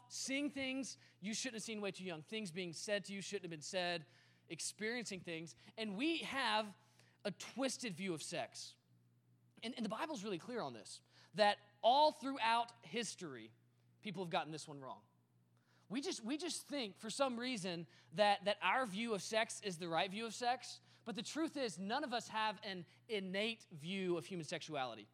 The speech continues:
We've learned it. We've learned it from the people around us. We've learned it from society. We've learned it from things we've watched, things we've heard. I mean, it is crazy. Like, just think about it for a second. That a lot of guys develop their view of human sexuality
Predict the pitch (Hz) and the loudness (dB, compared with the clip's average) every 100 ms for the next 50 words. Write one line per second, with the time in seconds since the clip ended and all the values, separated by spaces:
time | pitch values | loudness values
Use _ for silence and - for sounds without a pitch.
0 | _ _ _ - 170 220 185 190 240 262 | _ _ _ -14 -6 -4 -2 0 0 0
1 | 175 139 185 214 240 233 214 175 220 190 | -4 -4 -2 0 0 0 -4 -4 -4 0
2 | 180 190 240 269 277 - - _ _ - | 2 4 4 2 0 -6 -16 _ _ -16
3 | - 220 202 214 233 214 220 220 - 208 | -6 -4 -2 -2 -2 0 0 -2 -2 2
4 | 196 185 165 - 175 - 190 220 247 269 | 4 2 0 -6 -4 2 4 4 2 -2
5 | 254 - - - 214 196 214 233 233 196 | -6 -14 -20 -6 -2 0 0 0 -2 -4
6 | 185 220 214 185 143 196 226 240 - 233 | -4 -2 0 -2 2 6 6 4 0 -2
7 | 202 160 147 214 226 233 - - - - | -2 -2 0 0 0 -2 -6 -20 -20 -4
8 | 233 262 330 262 - 285 208 135 185 220 | -2 0 0 0 4 4 4 -2 -2 -2
9 | 277 320 240 170 143 156 139 156 127 117 | -2 -2 2 2 0 -6 -4 -4 -4 -12
10 | _ _ - - 170 277 226 220 220 302 | _ _ -20 -2 6 6 8 8 10 8
11 | 220 226 208 202 233 - - - - - | 8 8 10 8 2 -6 -12 -18 -20 -20
12 | - - 208 165 233 262 240 190 247 226 | -12 -6 -4 6 8 8 4 2 2 2
13 | 233 254 254 208 - 247 247 208 226 - | -2 -2 -2 -2 -2 -4 -2 0 -2 0
14 | 208 185 190 196 196 | 2 4 4 0 -4